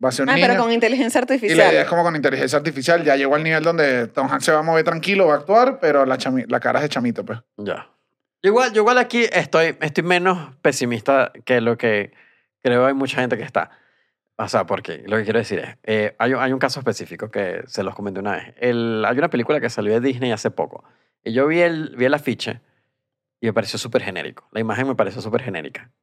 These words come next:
Speaker 3: O sea, porque era como que esto, o sea, creo que se pirateó tanto a través de inteligencia artificial, como los pósteres hechos como en el estilo de Disney y todo esto. Y cuando vi uno de verdad, hice,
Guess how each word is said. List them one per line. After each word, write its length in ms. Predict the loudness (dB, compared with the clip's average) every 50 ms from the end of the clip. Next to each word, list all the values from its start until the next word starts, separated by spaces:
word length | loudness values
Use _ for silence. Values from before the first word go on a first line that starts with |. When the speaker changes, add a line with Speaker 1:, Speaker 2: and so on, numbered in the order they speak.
| _ _
Speaker 3:
O 40 | -4
sea, 160 | -2 -2 -2
porque 180 | -2 -4 -2 -2
era 140 | -2 -2
como 240 | -2 -2 -2 -4 -2
que 280 | -2 -2 -2 -2 -2 -4 -6
esto, 320 | -8 -8 -6 -2 -2 -2
o 100 | -2 -2 -6 -14 _ _ _ _ _ _ _ _ _ _ _
sea, 140 | 0 2 2
creo 140 | 2 2 0
que 80 | 0
se 160 | 0 0 0 0
pirateó 440 | 2 2 0 0 0 2 0 2
tanto 400 | 2 2 2 0 0 0 2 2
a 60 | 2 2
través 420 | 2 2 2 4 2 2 0 0
de 360 | 2 2 2 2 0 -2 -4
inteligencia 400 | -4 -4 -2 -2 -4 -2 -2 -2
artificial, 320 | -2 -2 -2 -2 -2 -2 0
como 160 | 0 0 0
los 140 | 0 0 0
pósteres 400 | 0 0 0 0 0 0 0 0
hechos 160 | 0 -2 -2
como 200 | -4 -4 -2 -2
en 80 | -2 -2
el 40 | -4
estilo 320 | -4 -4 -4 -2 0 2
de 60 | 2 2
Disney 400 | 2 0 -2 -4 -6 -8 -10 -12 -16 -20 -18 _
y 100 | -10 -4
todo 180 | 0 2 2 2
esto. 200 | 2 0 -2 -2
Y 20 |
cuando 260 | 0 0 0 2 2 2
vi 140 | 2 2
uno 140 | 2 2 2
de 100 | 2 2
verdad, 380 | 2 2 4 4 4 2 2 0 -8 _ _ _ _ _ -6
hice, 480 | -4 -4 0 2 2 2 0 0 -6